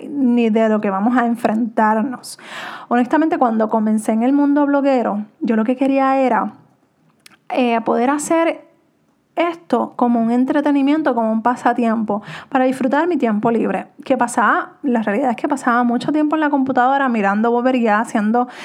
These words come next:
cosas que realmente no añadía valor a mi vida, hasta que tuve algo que pude compartir y fue entonces que todo tuvo sentido.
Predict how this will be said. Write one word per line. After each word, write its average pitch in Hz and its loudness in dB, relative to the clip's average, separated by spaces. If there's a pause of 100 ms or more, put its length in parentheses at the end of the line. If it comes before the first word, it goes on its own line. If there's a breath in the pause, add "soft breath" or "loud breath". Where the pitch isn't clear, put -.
(160 loud breath)
cosas 277 0
que 254 2
realmente 262 2
no 233 0
añadía 254 2
valor 254 2
a 214 2
mi 214 2
vida, 208 -2 (100)
hasta 240 0
que 247 0
tuve 254 0
algo 240 0
que 220 -4
pude 226 -2
compartir 277 -2
y 254 0
fue 240 -2
entonces 262 -2 (320 loud breath)
que 208 -2
todo 208 0
tuvo 190 0
sentido. - -6